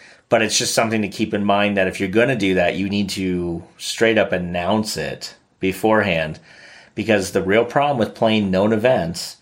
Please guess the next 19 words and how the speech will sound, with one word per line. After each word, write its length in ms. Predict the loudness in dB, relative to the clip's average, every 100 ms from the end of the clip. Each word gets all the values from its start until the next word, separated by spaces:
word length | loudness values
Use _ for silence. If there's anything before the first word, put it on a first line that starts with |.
| _
is 160 | -12 -10
what 260 | -2 2 2
if 200 | 0 -2
the 100 | -4
critic, 540 | -2 -2 0 -2 -8
what 160 | -2 0
if 120 | 0
you 60 | -2
critically 440 | -2 -2 0 0 -2
succeed 520 | -2 -4 0 2 2
when 120 | 0
you 80 | 0
should 200 | -2 -2
have 260 | -2 -6 -10
critically 440 | -2 -2 0 -2
failed, 540 | 2 2 2 0 -4 -8 -20 -20 -20 -20 -20 -6
or 160 | -2 0
vice 320 | 4 2 2
versa? 640 | 0 0 0 -4 -4 -6